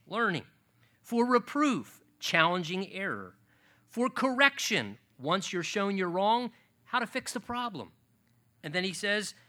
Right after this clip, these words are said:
"For instruction in righteousness," how to live right with God and before people, "that the man of God may be complete, thoroughly equipped for every good work." So notice, God had a purpose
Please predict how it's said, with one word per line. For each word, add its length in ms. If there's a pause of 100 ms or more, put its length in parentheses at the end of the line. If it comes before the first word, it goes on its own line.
"For 280
instruction 760
in 160
righteousness," 840
how 120
to 80
live 240
right 280 (200)
with 220
God 340
and 100
before 380
people, 420 (320)
"that 220
the 100
man 460
of 160
God 340
may 140
be 160
complete, 800 (880)
thoroughly 720
equipped 460
for 160
every 300
good 180
work." 280
So 120
notice, 300
God 420
had 220
a 40
purpose 680